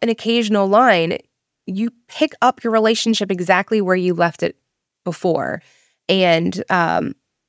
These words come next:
so when I go over to England this weekend, um, I will be interacting with all these people who I probably have not seen some of them for over a year or two or three, but we're gonna just pick up where we left off,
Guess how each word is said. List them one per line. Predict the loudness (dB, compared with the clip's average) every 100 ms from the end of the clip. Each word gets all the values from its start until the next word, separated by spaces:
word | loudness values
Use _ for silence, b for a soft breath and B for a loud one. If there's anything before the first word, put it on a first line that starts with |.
| _
so | -2 2 4 2 0
when | 0 2
I | 0
go | 0 0
over | 0 -2
to | -4
England | 0 2 4 4 2 -2 -4 -8 -6
this | -2 -2 -4
weekend, | -2 0 0 0 -2 -2 -2
um, | -2 0 -2 -2
I | 0
will | 0
be | 0 -2
interacting | 0 2 2 2 0
with | -4 -4 2
all | 4
these | 4 0
people | -2 0 2 2 0
who | -4 -4 -6 -4
I | -4
probably | -2 -2 0 0
have | 0
not | 0 -2 -4
seen | -2 -2
some | 2 2
of | 2
them | 0
for | 0 -2
over | -2 0 0
a | 0
year | 0 0 2 2
or | 2 2 0
two | -2 -2 0 0
or |
three, | -2 -2 -2 0 -2 -4 b b b b 2
but | 2
we're | 2
gonna | 0 0
just | -2
pick | -4 0
up | 0
where | 2
we | 0 2
left | 0 2
off, | 2 2 0 -6